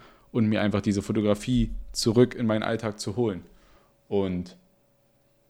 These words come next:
dadurch hat sich's jetzt erstmal entwickelt, so wie du vorhin schon schön gesagt hast, dass ich halt Momente einfach viel mehr zu schätzen weiß. Also das weiß ich tatsächlich auch erst mehr durch diese,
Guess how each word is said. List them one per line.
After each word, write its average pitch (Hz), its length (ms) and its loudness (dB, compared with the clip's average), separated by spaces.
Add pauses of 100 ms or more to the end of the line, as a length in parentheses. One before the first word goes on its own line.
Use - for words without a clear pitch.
(300)
dadurch 131 340 8
hat 135 120 0
sich's 127 120 -2
jetzt 131 140 0
erstmal 123 300 0
entwickelt, 120 400 2
so 113 140 2
wie 110 60 4
du 110 100 4
vorhin 113 240 2
schon 110 140 -2
schön 107 200 0
gesagt 107 340 4
hast, 110 240 0 (220)
dass 104 160 0
ich 104 100 -2
halt 110 100 0
Momente 104 400 2
einfach 95 280 -4
viel 123 340 0
mehr 113 480 -2 (140)
zu - 160 -8
schätzen - 360 0
weiß. - 360 -8 (320)
Also 95 260 -2 (220)
das 123 240 2
weiß 117 140 8
ich 113 60 -2
tatsächlich 117 360 0
auch 127 160 -2
erst - 240 -4
mehr 107 200 2
durch 107 200 0
diese, 107 380 -2